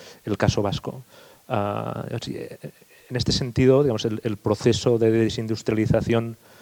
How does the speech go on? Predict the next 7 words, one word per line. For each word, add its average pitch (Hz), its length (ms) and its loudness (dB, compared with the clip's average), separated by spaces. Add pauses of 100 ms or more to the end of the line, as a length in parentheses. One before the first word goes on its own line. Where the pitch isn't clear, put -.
(380)
vivido 107 720 4
en 107 200 -4
Cataluña 107 840 0
durante 110 320 -2
las 107 160 0
últimas 110 360 -2
décadas, 120 520 2